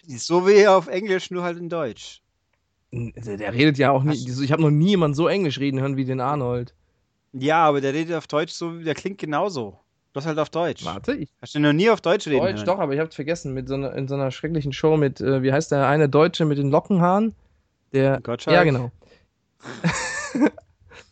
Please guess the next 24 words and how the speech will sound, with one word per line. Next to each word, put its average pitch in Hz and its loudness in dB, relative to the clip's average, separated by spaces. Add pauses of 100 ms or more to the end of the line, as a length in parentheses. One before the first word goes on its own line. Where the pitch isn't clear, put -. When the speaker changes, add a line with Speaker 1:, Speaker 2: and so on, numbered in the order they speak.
(140)
Speaker 2:
Äh, - -20 (1120)
so. 180 -10 (420)
Äh, 131 -4
Thomas 180 0
Gottschalk 131 -2
im 131 -4
Gespräch 151 -4
mit 139 -4
Arnold 139 -2
Schwarzenegger. 127 -6 (280)
Ja, 147 4
hör 151 4
mal, 208 6
äh, 151 2
ja, 156 0
mal 131 0
lieber, 196 4
hör 175 0
mal, 233 0
ja, 185 -2 (180)
Arnold, 220 -2 (120)
hallo, 202 -4
ja. - -4 (580)
So, 147 -12